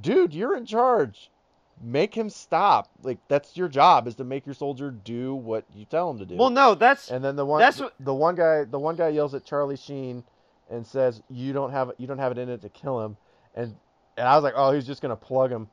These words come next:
Speaker 1: And then he just starts hitting him in the head, and I was like, "Uh, oh my God, why are you beating him to death?" I mean, granted, it's not be-, it's not better than killing or shooting him to death, but it's worse.
Speaker 2: Dude, the fact that, like,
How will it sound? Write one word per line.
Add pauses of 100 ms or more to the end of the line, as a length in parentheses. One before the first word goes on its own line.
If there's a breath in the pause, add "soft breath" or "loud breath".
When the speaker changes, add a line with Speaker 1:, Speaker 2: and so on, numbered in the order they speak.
(400)
Speaker 1:
And
then
he
just
starts
hitting
him
in
the
head,
and
I
was
like,
"Uh,
oh
my
God,
why
are
you
beating
him
to
death?" (1600)
I
mean,
granted,
it's
not
be-,
it's
not
better
than
killing
or
shooting
him
to
death, (140)
but
it's
worse. (300)
Speaker 2:
Dude, (380)
the
fact
that,
like,